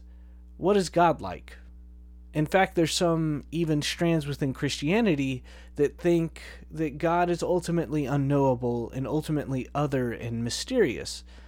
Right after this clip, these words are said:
And I tend to reject that, because in the Gospel of John, Philip asks, like, "Lord, show us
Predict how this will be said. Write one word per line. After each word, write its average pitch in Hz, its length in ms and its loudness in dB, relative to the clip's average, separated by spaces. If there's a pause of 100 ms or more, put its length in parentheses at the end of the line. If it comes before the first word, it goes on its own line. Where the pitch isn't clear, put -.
(240)
And 160 300 -2
I 247 200 0
tend 302 200 0
to 294 80 2
reject 233 420 0
that, - 260 -4 (680)
because 226 420 4 (420)
in 214 640 4
the 170 120 2
Gospel 180 360 2
of 151 80 2
John, 143 400 2
Philip 202 420 4
asks, 185 360 4
like, 151 320 -2 (760)
"Lord, 185 460 6 (160)
show 196 880 6
us - 640 -4